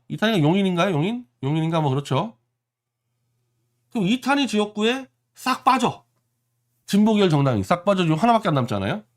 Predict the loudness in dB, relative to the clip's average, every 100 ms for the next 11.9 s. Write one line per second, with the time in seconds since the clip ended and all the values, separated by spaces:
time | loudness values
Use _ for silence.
0 | _ _ _ -2 0 2 2 2 2 2
1 | 2 0 0 -2 -6 _ 0 2 0 0
2 | -2 -2 -6 -10 -14 _ _ _ _ -2
3 | 0 0 -2 -2 -4 -4 -4 _ _ _
4 | _ _ _ _ _ _ _ _ _ _
5 | _ _ _ _ _ _ 0 2 2 0
6 | -2 -2 -4 -2 -2 -2 -4 -6 -4 -2
7 | -2 -2 -4 -4 -2 -2 -4 -12 _ _
8 | -4 0 2 2 -2 -6 -6 0 0 2
9 | 0 -2 0 2 2 2 0 -2 -2 0
10 | 0 -2 -2 -4 -2 -2 -2 -4 -2 -2
11 | -2 -2 -2 -2 -2 -4 -6 -8